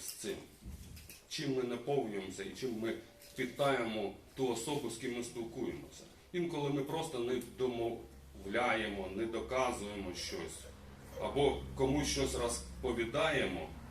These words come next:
не те, щоб могли б сказати в обличчя людини.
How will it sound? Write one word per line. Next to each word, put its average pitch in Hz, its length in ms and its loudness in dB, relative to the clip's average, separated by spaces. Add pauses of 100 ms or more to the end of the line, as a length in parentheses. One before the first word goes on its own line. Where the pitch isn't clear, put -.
(600)
не 110 160 2
те, 139 380 2
щоб 110 340 -4
могли 110 440 0
б 113 80 -4
сказати 110 480 0
в 101 40 -2
обличчя 110 380 -2
людини. 101 460 -2